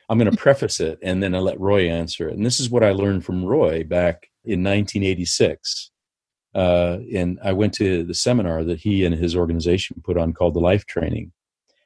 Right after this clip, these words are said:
And I spent three days, about thirty-six hours, learning about attitude and learning about mindset and how to manage it in a way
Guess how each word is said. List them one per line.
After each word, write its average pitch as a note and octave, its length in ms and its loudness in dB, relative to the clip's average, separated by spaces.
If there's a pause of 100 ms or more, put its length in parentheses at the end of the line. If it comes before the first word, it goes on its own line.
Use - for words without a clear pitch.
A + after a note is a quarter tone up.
(100)
And G#2 120 -2
I - 20 2
spent G#2+ 320 -2
three C#3 380 0
days, F#2 500 2
about F2 240 -2 (380)
thirty-six A2 580 0
hours, F2 560 0
learning F#2 380 2
about E2 340 -2
attitude F#2 640 -2 (600)
and F#2 300 2
learning F#2 240 0
about F#2 240 -2
mindset F2+ 760 0
and E2 80 -6
how F#2+ 80 -2
to F#2 80 -2
manage G2 480 2
it E2 140 -4
in E2+ 120 -4
a F2 40 -6
way F2 440 2